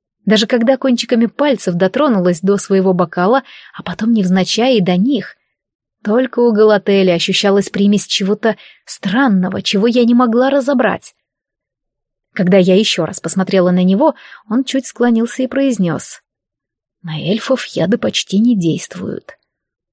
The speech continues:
Он успокаивающе накрыл мою ладонь, которую я не убрала с его колена.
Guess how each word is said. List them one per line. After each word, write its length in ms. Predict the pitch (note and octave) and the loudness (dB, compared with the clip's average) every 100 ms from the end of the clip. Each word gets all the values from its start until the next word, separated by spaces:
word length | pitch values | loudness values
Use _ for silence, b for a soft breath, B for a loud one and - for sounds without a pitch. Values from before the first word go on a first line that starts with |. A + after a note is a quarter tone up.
| _ | _
Он 160 | F#3+ G3+ | 0 2
успокаивающе 720 | F#3 - F#3 F#3 E3+ F3 F#3+ | 2 -2 -2 0 2 2 2
накрыл 280 | G3 G#3 G3+ | 2 2 2
мою 240 | G3 F#3+ | 4 4
ладонь, 380 | F#3 E3+ A#3 B3 B B | 2 2 2 2 B B
которую 420 | - - B3 B3 | -6 0 2 4
я 140 | A3+ A3+ | 4 4
не 120 | B3 | 4
убрала 380 | A#3+ C#4 B3+ D#3+ | 4 4 2 0
с 80 | - | 0
его 180 | F3+ | -2
колена. 500 | F3 A3 F#3 E3+ - | 2 2 0 -2 -8